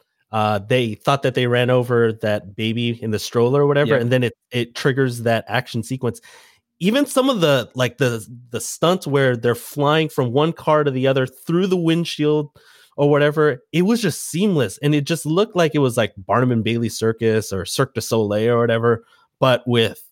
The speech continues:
Speaker 1: like, you know, fake punches and kicks and stuff. You know what I mean?
Speaker 2: Yeah, dude, they were so pre-, precise, and, like, I think even at one point Jackie Chan, like, kicks the door off of the car, and later
Speaker 1: <laughs> Yeah.
Speaker 2: on they have to drive, <laughs> like, with the
Speaker 1: <laughs>
Speaker 2: door on top of the
Speaker 1: On the
Speaker 2: car.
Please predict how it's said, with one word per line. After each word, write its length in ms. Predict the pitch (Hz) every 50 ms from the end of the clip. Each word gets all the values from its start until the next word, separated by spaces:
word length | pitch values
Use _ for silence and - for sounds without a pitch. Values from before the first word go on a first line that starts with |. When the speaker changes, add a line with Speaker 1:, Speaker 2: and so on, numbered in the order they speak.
| _ _
Speaker 1:
like, 280 | 110 107 104 98 90 - _ _ 110
you 80 | 107
know, 280 | 98 95 92 85 85 92 _ _ _ _ _ _ _ _
fake 220 | - - 226 -
punches 380 | - 131 117 - - 107 92 98
and 200 | 92 90 87 -
kicks 280 | - - 107 - -
and 100 | 92 85
stuff. 420 | - - - - 76 80 - - _ _ _ _ _
You 100 | 101 104
know 80 | 107
what 80 | 110 113
I 20 |
mean? 280 | 110 107 110 117 131 - _ _ _ _ _ _ _ _ _ _ _ _ -
Speaker 2:
Yeah, 480 | - 120 117 113 120 127 139 135 120
dude, 240 | 98 104 117 127 123
they 100 | 127 143
were 140 | 143 147 143
so 340 | - - - - 139 139 139
pre-, 280 | 135 - - 127 120 113 - - - _ 160 - _
precise, 640 | - 120 - - 117 113 120 127 131 127 127 -
and, 160 | 117 104 107
like, 260 | 107 101 98 95 - - - - - _ _ _ -
I 40 | 120
think 200 | - 156 139 123
even 240 | 123 139 135 135 131
at 160 | 123 117 107
one 200 | 117 127 135 131
point 280 | - 131 131 123 113
Jackie 280 | - 117 113 113 123 120
Chan, 240 | - - 120 117 120
like, 200 | 113 110 - -
kicks 260 | - - 131 - -
the 100 | - 117
door 240 | 101 104 113 113 117
off 220 | 117 113 120 -
of 100 | 127 120
the 80 | 110 110
car, 540 | - - 113 113 117 117 117 117 117 - _ _ _ _ _ _ _ -
and 100 | 127 120
later 240 | 220 190 123 120 123
Speaker 1:
<laughs> 0 |
Yeah. 100 | 123 123 123
Speaker 2:
on 220 | 131 131 127 127 123
they 100 | 135 139
have 160 | 143 139 -
to 80 | 139
drive, 440 | 127 123 143 127 120 127 135 131 127
<laughs> 580 | 131 131 - 147 - - - 277 320 277 226 -
like, 120 | - 165
with 180 | 196 220 160 123
the 80 | 175
Speaker 1:
<laughs> 60 | - 151
Speaker 2:
door 240 | 139 135 143 151 139 -
on 80 | 160
top 260 | - 214 190 143 135
of 120 | 147 170 160
the 40 | 160
Speaker 1:
On 40 | -
the 60 | 170
Speaker 2:
car. 180 | - 160 160